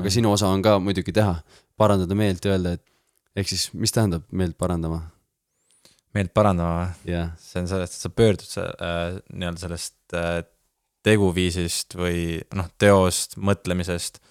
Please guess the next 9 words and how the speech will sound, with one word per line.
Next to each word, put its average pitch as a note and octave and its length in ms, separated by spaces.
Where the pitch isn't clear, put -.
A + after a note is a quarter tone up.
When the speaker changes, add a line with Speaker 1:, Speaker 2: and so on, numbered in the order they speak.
Speaker 2:
äh, E2+ 220
mida E2+ 220
sa F2 160
varem F2+ 420
arvasid, E2+ 840
äh, E2+ 260
heaks, G2+ 460
aga E2+ 340
Jumala E2+ 640